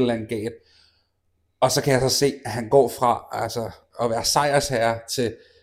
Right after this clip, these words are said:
at blive lige bleg i ansigtet, og så tænker jeg bare, "Hvad fanden sker der?" Så jeg får lige en, en gut, som, en lokal gut, som også var D J, siger, "Kan du ikke lige tage et par numre, for jeg skal lige finde ud af, hvad der sker her," agtigt. Og, øh, <laughs> så finder jeg så ud af, at den her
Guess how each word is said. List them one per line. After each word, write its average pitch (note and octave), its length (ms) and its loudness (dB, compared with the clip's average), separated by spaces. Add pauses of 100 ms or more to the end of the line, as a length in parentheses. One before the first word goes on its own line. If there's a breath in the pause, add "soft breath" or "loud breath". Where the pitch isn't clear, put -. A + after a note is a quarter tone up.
(180 soft breath)
at A2 100 -2
blive A#2 180 -4
lige B2+ 520 0
bleg A#2 220 -2
i G#2+ 80 -6
ansigtet, A2 640 -8
og A#2+ 80 -8
så A2 120 -12
tænker A#2 220 -8
jeg A2 60 -16
bare, - 100 -16 (180)
"Hvad - 100 -16 (220)
fanden A#2 240 -8
sker A2+ 240 -4
der?" A#2 80 -2 (420 loud breath)
Så - 120 2
jeg A#2 100 4
får B2 80 4
lige B2+ 380 0
en, A2+ 380 -4
en A#2 140 -4
gut, C#3 220 -2 (100)
som, G#2+ 340 -4 (180)
en A#2 120 -4
lokal A#2+ 300 -2
gut, A#2+ 220 -10
som A#2 140 -6
også A2+ 180 0
var - 60 -10
D - 40 -8
J, A#2+ 140 -4
siger, C3 180 2 (120)
"Kan A2 100 -12 (240 soft breath)
du C#3 60 2
ikke B2+ 140 0
lige C3 80 -2
tage C3+ 120 4
et B2 60 0
par C3+ 60 -2
numre, B2 320 2
for A#2 100 -8 (180)
jeg - 100 -8
skal - 180 -8
lige B2+ 180 0
finde A#2 180 -6
ud B2+ 40 2
af, - 40 0
hvad - 80 -6
der A2+ 60 -4
sker A2 300 -6
her," A#2 180 -4 (180)
agtigt. A2+ 360 -6 (720 soft breath)
Og, A2 400 4
øh, A2 160 -2
<laughs> - 120 0
så E3 80 4
finder D#3+ 220 -4
jeg C3+ 60 -2
så - 120 0
ud B2+ 120 4
af, A#2 160 0
at A2+ 140 -4
den C3 120 0
her B2 200 0